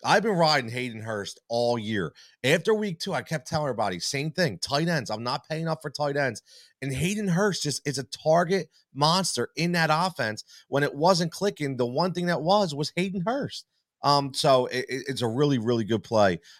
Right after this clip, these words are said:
Um, Steven <laughs> says, "I love a giant stack against the Ravens. They are my sleeper this week." That's interesting. That's interesting, Steven, because listen up.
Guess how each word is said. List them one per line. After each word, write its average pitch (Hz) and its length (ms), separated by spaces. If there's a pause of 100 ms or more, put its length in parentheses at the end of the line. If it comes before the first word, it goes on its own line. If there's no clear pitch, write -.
Um, 107 400
Steven 139 440
<laughs> - 80
says, 135 300 (300)
"I 107 100
love 127 280
a 127 40
giant 123 380
stack 120 360
against 107 300
the 107 60
Ravens. 104 500
They 110 140
are 123 180
my 98 180
sleeper 113 540
this 85 220
week." 87 140
That's 147 280
interesting. 131 600 (400)
That's 131 180
interesting, 156 440
Steven, 127 400
because 117 340
listen 151 320
up. 180 300